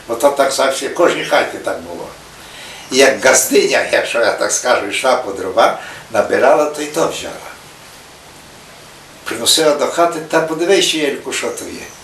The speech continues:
І Єлько починав читати. І в той спосіб ми робили пропаганду, так як вперше я говорю. І я, чи-, я такі лі-, таку літературу носив під хати і клав на дрова також.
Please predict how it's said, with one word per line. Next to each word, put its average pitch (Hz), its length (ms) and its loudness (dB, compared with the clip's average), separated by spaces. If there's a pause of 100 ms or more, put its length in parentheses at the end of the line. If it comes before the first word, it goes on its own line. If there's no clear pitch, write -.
(720)
І 170 100 0
Єлько 127 340 4
починав 117 520 0
читати. 120 520 -2 (1040)
І - 60 -6
в - 60 0
той 190 220 6
спосіб 160 500 0
ми 139 100 2
робили 120 340 -2
пропаганду, - 720 -6
так - 220 0
як 135 100 -6
вперше - 380 0
я - 160 -8 (100)
говорю. 82 240 -12 (380)
І 135 80 0
я, 165 300 6
чи-, - 280 -2 (220)
я 147 180 6
такі - 380 -2
лі-, 123 160 -6
таку - 300 0
літературу 135 680 -2
носив 135 420 -2 (200)
під 135 160 -4
хати 117 340 2
і - 180 -2
клав 127 300 2
на 123 80 0
дрова 110 260 0
також. - 400 -4